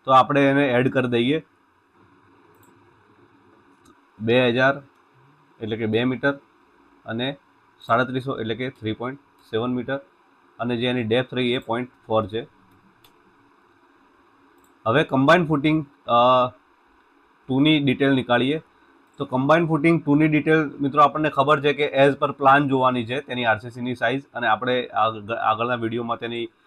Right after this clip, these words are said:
સાઇઝ નીકાળી હતી, તો આપણે ફરીથી જોઈ લઈએ. આપણી પાસે આ કમ્બાઇન્ડ ફૂટિંગ ટુનું ડ્રોઈંગ છે, તો એમાં એની આપણી કો-, અ, સાઇઝ નીકાળવાની છે આખા ફૂટિંગની. તો એના માટે આપણે શું કરીશું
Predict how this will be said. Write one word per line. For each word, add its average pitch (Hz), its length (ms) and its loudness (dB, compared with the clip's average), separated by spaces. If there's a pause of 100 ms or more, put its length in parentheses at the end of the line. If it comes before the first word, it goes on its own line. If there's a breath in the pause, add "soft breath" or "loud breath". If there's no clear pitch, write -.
(220)
સાઇઝ 117 280 2
નીકાળી 123 420 2
હતી, 127 260 -4 (440)
તો 110 200 -2
આપણે 107 240 -2
ફરીથી 113 400 -4
જોઈ 110 180 -2
લઈએ. 110 360 -2 (3500)
આપણી 110 160 -4
પાસે 123 240 0
આ 127 60 2
કમ્બાઇન્ડ 117 400 -2
ફૂટિંગ 117 320 -6
ટુનું 113 260 -4
ડ્રોઈંગ 110 320 -4
છે, 127 220 -6 (1600)
તો 107 100 -4
એમાં 110 440 2
એની 120 200 -4
આપણી 117 200 -4
કો-, 107 240 -6
અ, 107 280 -2
સાઇઝ 110 360 -2
નીકાળવાની 110 500 -4
છે 113 120 -6
આખા 107 260 0
ફૂટિંગની. 107 560 -8 (560 soft breath)
તો 120 100 -2
એના 135 180 2
માટે 151 200 4
આપણે 151 200 4
શું 143 160 -2
કરીશું 143 460 -2